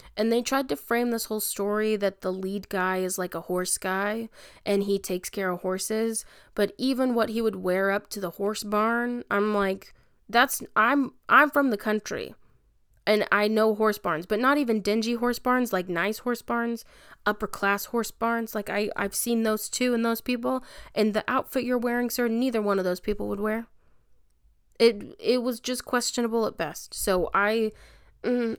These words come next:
there's so much about this movie that made me die. The whole horse storyline too. Let me just say that he, the movie does end with him riding up to the high school on a horse for, to profess his love and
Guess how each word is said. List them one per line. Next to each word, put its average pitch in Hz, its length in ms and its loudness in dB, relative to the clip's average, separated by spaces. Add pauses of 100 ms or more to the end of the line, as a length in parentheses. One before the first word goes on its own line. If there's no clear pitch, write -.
(100)
there's 233 260 4
so 240 280 4
much 226 220 2
about 202 160 0
this 202 160 -6
movie 185 220 0
that 180 160 -2
made 180 200 0
me 175 140 -2
die. 165 400 -2
The 180 200 -6
whole 185 220 -4
horse 180 320 -4
storyline 180 520 -4
too. 180 480 -2 (360)
Let 226 200 2
me 247 100 4
just 240 240 -2
say 233 160 0
that 220 240 -4
he, 214 280 -2 (420)
the 220 120 4
movie 233 380 2
does 202 340 2
end 196 200 0
with 196 160 -2
him 202 240 0
riding 190 360 2
up 180 120 -4
to 202 100 -8
the 190 140 0
high 180 180 -2
school 185 340 -4
on 190 200 0
a 175 80 -4
horse - 680 -8 (1080)
for, 196 680 2
to 214 120 -2
profess 196 440 -2
his 190 280 -2
love 180 460 0
and 180 340 -2